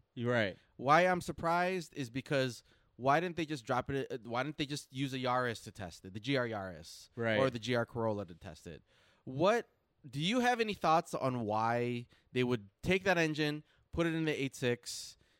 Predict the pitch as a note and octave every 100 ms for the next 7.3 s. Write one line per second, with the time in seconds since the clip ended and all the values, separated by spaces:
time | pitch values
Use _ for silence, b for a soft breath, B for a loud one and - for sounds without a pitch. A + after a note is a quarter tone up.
0 | _ C#3+ D3+ D3 C3+ C#3 C3 - C#3 -
1 | C3 - A2+ A#2+ A2+ - - A2+ G2+ F#2
2 | F2 - - A2+ - - A2+ G2+ F#2+ _
3 | - A2+ G#2 A2 F#2+ - F2+ - - _
4 | - E3 D#3 F3 G#3 A#3 A3 G3 - _
5 | _ - - C#3+ B2 D#3+ A#2+ D#3+ - F3
6 | D3 B2 C3 B2 G#2+ G#2+ A2+ A#2 G2 G2
7 | - - -